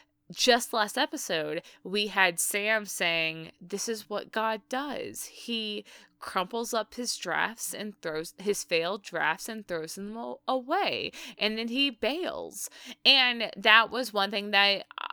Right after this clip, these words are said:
I know you said, um, which is that,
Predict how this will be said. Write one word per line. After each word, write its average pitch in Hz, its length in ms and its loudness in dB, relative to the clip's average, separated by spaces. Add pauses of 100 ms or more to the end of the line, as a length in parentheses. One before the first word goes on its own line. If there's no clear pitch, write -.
(120)
I 214 260 10
know 208 320 2
you 247 380 -4
said, 160 520 0 (320)
um, 185 680 0 (600)
which 214 320 2
is 208 180 0
that, 196 460 4